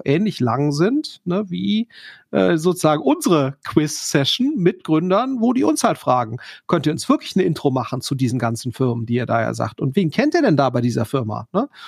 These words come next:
Und können wir bitte mal mit einem Gründer von euch sprechen, wo ihr diese Intro schon mal gemacht habt?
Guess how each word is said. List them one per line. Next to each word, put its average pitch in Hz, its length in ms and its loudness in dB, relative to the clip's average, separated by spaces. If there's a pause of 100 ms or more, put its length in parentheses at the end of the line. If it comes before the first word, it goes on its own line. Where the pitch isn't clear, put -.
(200)
Und 208 240 2
können 220 220 0
wir 220 80 2
bitte 220 180 2
mal 208 160 4
mit 208 180 -2
einem 170 80 4
Gründer 202 360 2
von 220 180 0
euch 202 200 0
sprechen, 190 600 -4
wo 180 240 0
ihr 180 80 2
diese 175 220 -2
Intro 196 300 2
schon - 140 0
mal 170 100 4
gemacht 185 340 -2
habt? - 260 -2